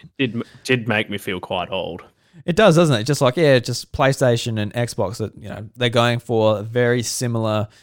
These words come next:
Speaker 2: well, even, like, top, the top spending is on the same channel, whereas Nintendo's like, you know, "We've gotta get 'em young, get 'em obsessed." So when they're twenty-seven, they start up their own Nintendo podcast. <laughs> They keep talking about it.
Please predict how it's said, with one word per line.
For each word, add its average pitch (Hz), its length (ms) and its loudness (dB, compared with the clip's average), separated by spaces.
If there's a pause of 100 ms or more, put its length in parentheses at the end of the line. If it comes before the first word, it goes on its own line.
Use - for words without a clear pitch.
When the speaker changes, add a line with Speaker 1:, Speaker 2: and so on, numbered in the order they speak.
(500)
Speaker 2:
well, 113 200 -4
even, 117 280 -4
like, 98 260 -6 (300)
top, 135 280 -6
the 123 140 -18
top 135 240 -4
spending 113 440 -6
is 107 120 -4
on 104 300 -4
the 104 100 -12
same 101 240 -6
channel, 117 340 -2
whereas 101 360 -8
Nintendo's 107 380 -6
like, 92 180 -6
you 113 60 -10
know, 101 120 -10 (340)
"We've 107 140 -14
gotta 113 180 -2
get 139 140 0
'em 147 120 0
young, 151 880 2
get 135 120 -4
'em 139 200 -4
obsessed." 143 760 -2
So 131 140 2
when 143 120 2
they're 147 100 2
twenty-seven, 170 640 4
they 139 120 4
start 156 260 6
up 143 60 -4
their 156 140 6
own 160 100 2
Nintendo 180 580 2
podcast. 135 1120 2
<laughs> 117 180 2
They - 120 6
keep - 240 2
talking 170 500 4
about 127 320 2
it. - 160 -4